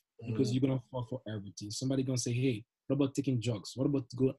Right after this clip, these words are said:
Speaker 1: going, taking alcohol?" Because you, you don't know who you are, what you stand for. And because in the stage of young people, there's a two things. There's something called identity, because I think so Eric Erickson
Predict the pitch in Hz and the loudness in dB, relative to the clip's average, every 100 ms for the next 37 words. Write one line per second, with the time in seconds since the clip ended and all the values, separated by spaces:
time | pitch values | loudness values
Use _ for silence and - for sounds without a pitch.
0 | 107 131 131 143 - 127 - 127 127 - | -2 0 0 -4 -6 -6 -4 -4 -4 -6
1 | 85 - - _ _ _ _ - 135 156 | -12 -14 -20 _ _ _ _ -8 6 8
2 | 135 - _ _ 131 139 151 - 131 139 | 6 0 _ _ 2 6 6 6 8 8
3 | 139 131 135 135 - _ _ 120 131 127 | 8 6 6 2 -2 _ _ 2 4 4
4 | - 117 120 113 - 113 - 135 123 120 | 2 0 0 0 -4 -6 -4 0 0 -2
5 | - - - - - - - 131 127 135 | -10 -12 -16 -20 -20 -10 -2 2 2 6
6 | 151 131 - 147 139 - 180 160 - _ | 6 4 4 6 6 2 2 2 0 _
7 | - 120 135 147 147 123 117 110 - 117 | -4 2 4 4 4 0 0 0 2 4
8 | 143 139 131 - 147 143 127 110 135 123 | 6 8 4 2 0 2 2 2 4 4
9 | 143 135 127 120 110 104 _ _ _ _ | 2 2 0 0 -2 -4 _ _ _ _
10 | 123 120 117 143 147 139 135 135 135 135 | 0 2 6 6 6 6 4 6 4 4
11 | 147 165 147 113 - 143 143 131 139 127 | 0 2 0 0 4 4 6 4 4 4
12 | - 107 104 | 0 0 -2